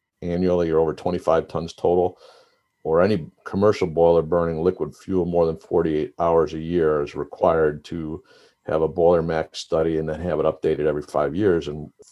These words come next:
for us, especially working on big boilers, the first thing we test,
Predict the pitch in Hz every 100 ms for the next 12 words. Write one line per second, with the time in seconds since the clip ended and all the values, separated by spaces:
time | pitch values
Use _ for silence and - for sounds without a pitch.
0 | - 80 73 - 98 101 82 76 - -
1 | - - - - 92 - 82 78 73 80
2 | 80 80 76 73 69 76 76 71 82 85
3 | 73 71 - - - 78 73 80 73 73
4 | - - 80 - -